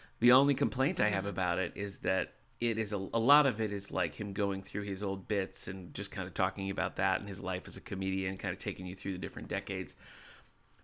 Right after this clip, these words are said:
Speaker 1: So if you're somebody who's heard a lot of Seinfeld bits, you know, his stand-up specials or whatever, I feel like you've heard a good seventy-five percent of this book already. So that's the only,
Speaker 2: Mm-hmm.
Speaker 1: that's the only caveat I'll put on there. Still fun, still fun to revisit, but I was like, "Yeah,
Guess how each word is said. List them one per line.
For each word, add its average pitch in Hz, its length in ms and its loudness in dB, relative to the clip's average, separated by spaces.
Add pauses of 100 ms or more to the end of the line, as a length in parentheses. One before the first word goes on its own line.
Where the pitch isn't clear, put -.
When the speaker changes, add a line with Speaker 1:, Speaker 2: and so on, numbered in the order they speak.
(120)
Speaker 1:
So - 240 8
if 151 180 2
you're 143 300 8
somebody 117 420 4
who's 104 580 -2 (500)
heard 110 260 6
a 113 40 2
lot 101 200 6
of 95 60 0
Seinfeld 107 580 4 (140)
bits, 110 440 2
you 110 60 4
know, 110 160 4
his 107 180 2
stand-up 95 360 2
specials 104 460 12
or 107 60 4
whatever, 110 420 4 (520)
I 120 140 4
feel 135 240 2
like 113 200 0
you've 107 220 0
heard 104 380 4
a 98 60 0
good 92 260 0
seventy-five 92 600 0
percent - 320 0
of 50 60 -4
this - 140 -4
book - 320 2
already. 82 640 4 (500)
So - 160 -2
that's 107 200 4
the 107 120 4
only, 95 240 4
Speaker 2:
Mm-hmm. - 200 -8
Speaker 1:
that's 123 140 2
the 151 80 6
only 160 140 6
caveat 107 440 4
I'll 95 100 6
put 95 200 0
on 90 160 2
there. 92 120 2
Still 226 240 6
fun, 104 340 4
still 160 240 0
fun 139 240 6
to 117 80 6
revisit, 104 480 4
but 101 120 2
I 95 80 8
was 101 200 2
like, 98 240 2
"Yeah, 92 240 2